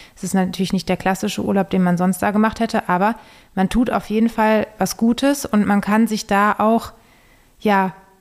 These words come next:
nach wie vor mit den Menschen wohlfühlen. Die Menschen sind, äh, offen, zuvorkommend und, ähm, ja, die freuen sich auch. Klar will da nicht jeder jeden Tag auf dieses Thema angesprochen werden und ich habe leider auch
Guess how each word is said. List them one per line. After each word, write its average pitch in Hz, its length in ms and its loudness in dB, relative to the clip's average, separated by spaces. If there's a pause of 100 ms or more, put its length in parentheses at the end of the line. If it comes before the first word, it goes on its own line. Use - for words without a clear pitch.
(440)
nach 226 300 0
wie 226 80 -4
vor 247 580 0 (400)
mit 208 280 0
den 208 140 4
Menschen 247 680 2 (200)
wohlfühlen. 180 600 0
Die 175 80 -4
Menschen 202 400 0
sind, 190 380 -2
äh, - 180 -8
offen, 233 600 0
zuvorkommend 208 920 0 (120)
und, 190 460 0
ähm, 180 360 2 (380)
ja, 190 80 -2
die 190 80 0
freuen 214 400 2
sich 196 260 -6
auch. 180 380 0 (340)
Klar 196 380 0
will 196 100 0
da 196 120 2
nicht 190 180 0
jeder 196 140 2
jeden 196 240 2
Tag 202 200 -2
auf - 140 -4
dieses 190 240 -4
Thema 247 300 2
angesprochen 269 580 -2
werden 254 260 2
und 190 140 -2
ich 196 160 -2
habe 208 160 -2
leider 202 320 2
auch - 120 -6